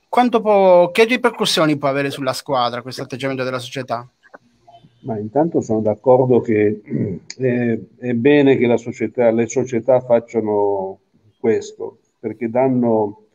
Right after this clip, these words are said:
Speaker 2: un'impronta di forza, di forza contrattuale con i giocatori, quindi sanno che ha, che c'è una linea da seguire e loro devono seguirla. Quindi questo è, è disciplina, è forma mentale.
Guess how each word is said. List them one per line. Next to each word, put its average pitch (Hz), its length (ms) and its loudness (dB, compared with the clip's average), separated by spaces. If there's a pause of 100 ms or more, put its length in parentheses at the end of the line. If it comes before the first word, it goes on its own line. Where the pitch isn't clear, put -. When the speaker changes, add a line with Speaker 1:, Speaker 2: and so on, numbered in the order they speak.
(140)
Speaker 2:
un'impronta 120 840 4
di 101 120 -4
forza, 104 680 0 (760)
di 120 140 -6
forza 143 400 0
contrattuale 113 880 0
con 104 200 -4
i 104 40 -8
giocatori, 104 720 -4
quindi 117 340 -4
sanno 131 500 2
che 110 160 -2
ha, 110 280 2
che 104 140 -10
c'è - 160 -4
una 120 220 2
linea 123 300 0
da 110 140 0
seguire 123 840 0 (560)
e 139 120 2
loro 123 280 4
devono 110 340 2
seguirla. 92 680 -6 (240)
Quindi 107 280 -4
questo 113 400 -2
è, 101 540 0
è 123 120 -2
disciplina, 123 880 0
è 104 220 -2
forma 127 340 2
mentale. 117 840 4